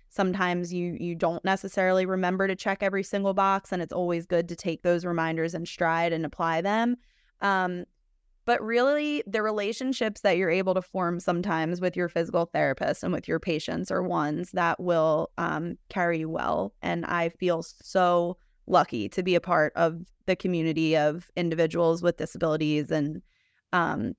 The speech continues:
to just help facilitate progress in any way that I can. And I certainly feel very lucky to be connected to you.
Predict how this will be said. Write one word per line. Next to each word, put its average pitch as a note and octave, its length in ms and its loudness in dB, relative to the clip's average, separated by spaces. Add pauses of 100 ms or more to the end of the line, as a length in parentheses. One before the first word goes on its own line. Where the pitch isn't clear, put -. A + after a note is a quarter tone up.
(100)
to F#3 100 -2
just F3 200 -2
help E3 320 -2
facilitate - 640 -4
progress E3+ 460 -4
in F3+ 200 -4
any F3 220 -2
way D#3+ 160 -2
that E3 120 -2
I D#3+ 80 -2
can. F3 460 -2
And F3 180 -2
I E3+ 300 -2
certainly F#3 380 -4
feel F#3+ 200 0
very F#3 220 0
lucky F3+ 240 -2
to G3+ 60 0
be G3+ 120 -4
connected A3 420 -4
to B3+ 80 -4
you. G#3 300 0